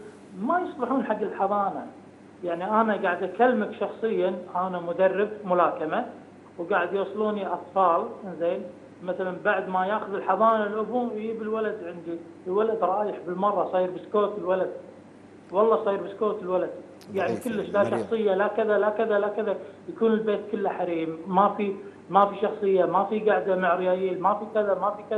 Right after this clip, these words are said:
Speaker 1: كذا، ما في تعليم، هذه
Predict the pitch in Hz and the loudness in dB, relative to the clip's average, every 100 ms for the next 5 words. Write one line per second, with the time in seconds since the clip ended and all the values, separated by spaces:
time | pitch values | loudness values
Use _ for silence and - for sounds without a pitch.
0 | 196 202 208 - 208 185 - - - 185 | 0 -2 -2 -6 -2 -4 -6 -16 -4 2
1 | 220 220 220 208 202 208 202 - - - | 2 0 -2 -2 0 0 0 -6 -12 -20
2 | - - 226 214 | -20 -8 -6 -6